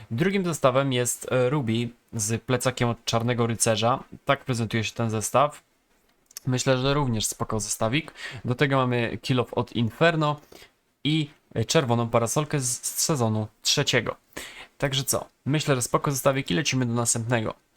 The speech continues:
Już trzecim, nietypowym dosyć, e, zestawem będzie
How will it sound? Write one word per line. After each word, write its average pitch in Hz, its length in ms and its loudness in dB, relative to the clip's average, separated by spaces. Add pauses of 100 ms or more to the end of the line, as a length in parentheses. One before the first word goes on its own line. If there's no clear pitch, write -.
(800)
Już - 300 -2
trzecim, 170 600 2 (120)
nietypowym 143 560 2
dosyć, 117 500 0
e, 117 100 0
zestawem 120 480 2
będzie 123 400 2